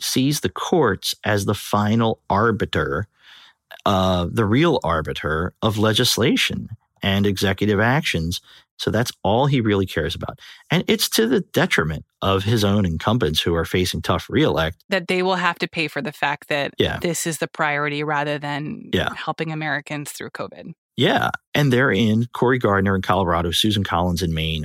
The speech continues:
Speaker 1: are in states where Donald Trump is just not going to win, and he's gonna lose by a decent margin.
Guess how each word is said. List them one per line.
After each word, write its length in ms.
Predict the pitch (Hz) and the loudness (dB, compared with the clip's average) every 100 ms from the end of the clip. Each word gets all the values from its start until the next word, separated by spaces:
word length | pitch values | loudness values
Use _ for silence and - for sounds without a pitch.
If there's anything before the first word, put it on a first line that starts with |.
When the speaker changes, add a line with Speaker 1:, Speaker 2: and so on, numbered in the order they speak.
| - | -4
Speaker 1:
are 140 | 82 - | -4 0
in 160 | 98 92 | 0 2
states 480 | - 87 80 80 - | 0 0 0 -2 -4
where 360 | 85 78 78 - - _ _ | -2 -2 -4 -6 -20 _ _
Donald 300 | - 92 90 - | -2 0 0 0
Trump 300 | 90 82 - | 0 -2 -4
is 140 | - | -6
just 260 | - 87 - | -2 -2 0
not 240 | 85 80 | -2 -2
going 220 | 80 80 73 | -2 -4 -4
to 80 | |
win, 360 | 76 80 80 73 | -4 -4 -4 -6
and 140 | - | -8
he's 140 | 82 80 | -8 -4
gonna 220 | 117 85 | -2 0
lose 340 | 85 87 87 | 0 -2 -2
by 160 | - 76 | -4 -4
a 100 | 76 | -4
decent 400 | 82 87 - - | -4 -4 -4 -4
margin. 560 | 80 82 80 80 76 | -4 -2 -2 -4 -6